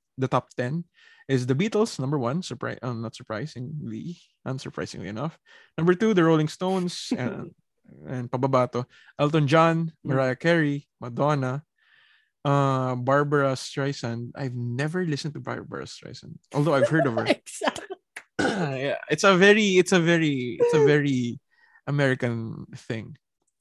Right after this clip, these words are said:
Speaker 1: Obviously, King of
Speaker 2: Exactly.
Speaker 1: Pop, Michael Jackson, still holds on up, up
Speaker 2: Michael
Speaker 1: till now,
Speaker 2: Jackson.
Speaker 1: number seven. Uh, Taylor Swift, which is understandable, number nine is Stevie Wonder.
Speaker 2: Mm.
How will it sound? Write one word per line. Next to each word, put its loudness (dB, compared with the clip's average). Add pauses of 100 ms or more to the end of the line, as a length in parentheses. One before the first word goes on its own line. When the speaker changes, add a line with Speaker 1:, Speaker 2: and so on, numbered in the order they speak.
(400)
Speaker 1:
Obviously, 4
King 4
of 4
Speaker 2:
Exactly. -4
Speaker 1:
Pop, 0
Michael 0
Jackson, 0
still -2
holds -2
on -6
up, -14 (100)
up -2
Speaker 2:
Michael 0
Speaker 1:
till 0
now, 0
Speaker 2:
Jackson. -4
Speaker 1:
number -4
seven. -4 (680)
Uh, 6
Taylor 2
Swift, 0 (140)
which -2
is -8
understandable, -6 (160)
number 0
nine 0
is -6
Stevie 2
Wonder. 0
Speaker 2:
Mm. -20